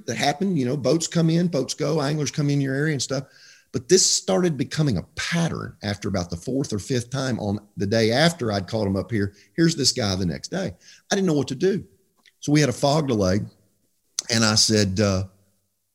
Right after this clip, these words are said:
"There's Clunn." And I went straight to him, and I said, "Rick, I need your advice." He didn't know me well. He knew I'd been out there about four years, and I immediately had his attention.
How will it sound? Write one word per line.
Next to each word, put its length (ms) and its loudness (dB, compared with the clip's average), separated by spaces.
"There's 220 2
Clunn." 420 -2
And 100 2
I 60 4
went 220 2
straight 440 2
to 120 2
him, 140 2
and 80 2
I 40 0
said, 340 2
"Rick, 440 0
I 80 -2
need 340 0
your 160 -2
advice." 760 -2
He 160 -6
didn't 260 0
know 180 2
me 160 2
well. 320 2
He 100 0
knew 180 0
I'd 160 -2
been 140 0
out 160 -2
there 100 -4
about 300 -4
four 220 -2
years, 260 -2
and 100 0
I 220 4
immediately 720 4
had 220 0
his 160 -2
attention. 480 -4